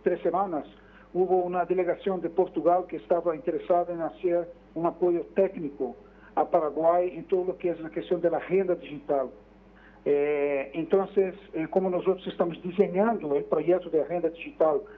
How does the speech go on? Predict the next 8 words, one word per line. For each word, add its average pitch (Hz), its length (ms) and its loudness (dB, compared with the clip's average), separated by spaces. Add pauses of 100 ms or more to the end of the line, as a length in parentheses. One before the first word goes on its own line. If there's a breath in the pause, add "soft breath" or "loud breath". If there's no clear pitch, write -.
(120)
para 160 140 6
aprobar 156 360 0
este 165 260 0
año 180 180 -2
en 156 140 -4
el 135 100 0
bid, 180 260 0 (500)
eh, 160 340 2